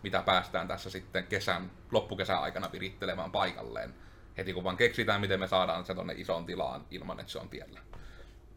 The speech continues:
Mutta se taas, että mitä me ollaan Innosetellä tehty, niin niistä taas en uskalla liikaa sanoa, koska en voi toisen osapuolen puolesta sanoa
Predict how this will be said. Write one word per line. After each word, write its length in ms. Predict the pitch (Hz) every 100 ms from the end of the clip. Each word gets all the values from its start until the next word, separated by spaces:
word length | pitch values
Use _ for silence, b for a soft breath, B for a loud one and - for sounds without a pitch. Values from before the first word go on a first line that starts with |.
| - - - - - - - B B -
Mutta 240 | 113 123
se 120 | 139
taas, 200 | 143 131
että 160 | 117 113
mitä 260 | 110 113 110
me 120 | 107
ollaan 360 | 113 110 104
Innosetellä 600 | 110 117 98 101 101 98
tehty, 680 | 95 107 98 - 127 117 - B B B 101
niin 340 | 98 92 - - - 78
niistä 340 | 107 101 101
taas 380 | 92 95 - -
en 180 | 110 110
uskalla 360 | 107 - 110 107
liikaa 320 | 107 107 101
sanoa, 360 | 107 101 95
koska 520 | - 92 - 92 92 - - -
en 260 | 95 95 - -
voi 200 | 92 92 -
toisen 300 | 98 95 90
osapuolen 600 | 95 90 90 80 69 - -
puolesta 340 | 98 87 -
sanoa 440 | 92 95 85 65